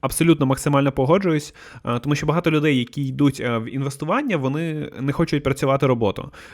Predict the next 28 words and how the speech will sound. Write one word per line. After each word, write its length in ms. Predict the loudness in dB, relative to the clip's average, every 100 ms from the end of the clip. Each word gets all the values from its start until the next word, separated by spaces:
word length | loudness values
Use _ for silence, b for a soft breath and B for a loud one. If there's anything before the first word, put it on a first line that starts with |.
| -4
Вони 220 | -2 0
думають, 300 | 0 0 -2
що, 180 | -2 -4
"Ха, 320 | -4 -2 0
я 200 | 0 0
буду, 580 | 0 0 2 2 0 0
е, 240 | 2 2
розумнішим, 640 | 2 0 0 0 -2 -4 0
я 300 | 2 2 2
зараз 260 | 0 -2
кудись, 320 | -2 -4 -4
е, 40 | -6
вкладу 420 | -6 -2 0 0
гроші", 500 | 0 0 0 -4 -4 B B B
е, 180 | -4 -2
тому 180 | 0 0
що 500 | 0 0 2 0 -2
гроші 320 | 0 0 0
можна 400 | -2 -2 -2 -2
заробляти 720 | 0 0 0 0 2 2 2 -2 -2
великі 400 | 0 0 -2 -4
лише 220 | -2 -2
на 100 | -2
інвестуванні, 760 | -4 -4 -2 -2 -2 -4 -6 -8 -10
а 480 | -4 0 2 2 -2 -8 -12 _ _ _ _ _ _ _ _
робота — 360 | 2 4 4 2
це 200 | 2 2
для 480 | 4 4 4 2